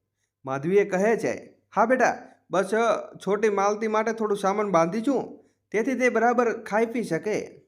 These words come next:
મહેશ કહે છે, "અરે મોસીમા, થોડા દિવસ માટે જ જઈ રહી છે, પછી પાછી આવી જશે, એટલું કહીને કરવાની શું જરૂર છે?"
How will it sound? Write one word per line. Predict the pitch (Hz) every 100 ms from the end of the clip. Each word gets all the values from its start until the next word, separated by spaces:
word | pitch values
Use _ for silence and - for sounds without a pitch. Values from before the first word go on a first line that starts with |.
| _ _ _
મહેશ | 135 160 170
કહે | 165 170 190
છે, | 208 180 - - _ _ 175
"અરે | 233
મોસીમા, | 220 185 190 233 190 110 - - _ -
થોડા | 165 175
દિવસ | 185 196 190
માટે | 185 196 214
જ | 220 226 165 131
જઈ | 160 214
રહી | 254 240
છે, | 147 90 - - _ _
પછી | - 208
પાછી | 233 214 220 233
આવી | 247 277
જશે, | 233 196 147 117 - - _ _ _ -
એટલું | 220 285 277
કહીને | 254 262 262
કરવાની | 254 226 247 254
શું | 240 311
જરૂર | 233 208 190
છે?" | - 123 101